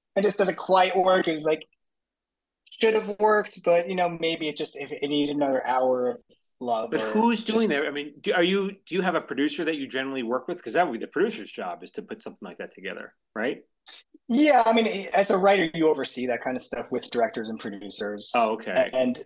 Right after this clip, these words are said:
Speaker 1: it's always like, you know, you know, if something wasn't ready for air, you wouldn't air it. Like, if there's no,
Speaker 2: Right.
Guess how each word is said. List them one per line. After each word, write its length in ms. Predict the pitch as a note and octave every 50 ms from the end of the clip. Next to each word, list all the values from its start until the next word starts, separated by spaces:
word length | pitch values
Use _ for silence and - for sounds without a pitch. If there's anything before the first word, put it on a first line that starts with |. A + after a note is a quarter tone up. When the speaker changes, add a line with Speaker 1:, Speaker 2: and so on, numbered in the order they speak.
| _ _ _
Speaker 1:
it's 200 | - C#3+ D3 -
always 320 | E3 D#3+ E3 D#3+ D#3 C#3+ -
like, 180 | D#3 D#3 D#3
you 80 | F3 E3
know, 340 | D#3+ D3 C#3 C#3 C#3 C#3+ -
you 120 | - D3 D3
know, 180 | C#3+ C3+ C3 B2+
if 220 | A#2 C3 C3 -
something 280 | - F#3 - - D#3+ D3+
wasn't 340 | D3+ D#3 D#3 C#3+ C#3+ C#3 C#3
ready 300 | C#3 C3+ C3 C3 B2+ -
for 220 | - - - A#2
air, 300 | D#3 F#3 F#3 E3 D3+ C#3+
you 140 | C3+ C#3 C#3 C3+
wouldn't 240 | C#3 C3 B2+ B2+
air 280 | G#2 G2 - G#2 G#2 G2
it. 160 | A2 B2 - -
Like, 180 | B2+ B2+ A#2+ -
if 60 | B2
there's 180 | B2+ B2+ A#2+ A2+
no, 80 | A2
Speaker 2:
Right. 240 | G2 F#2+ F2+ A2+ A#2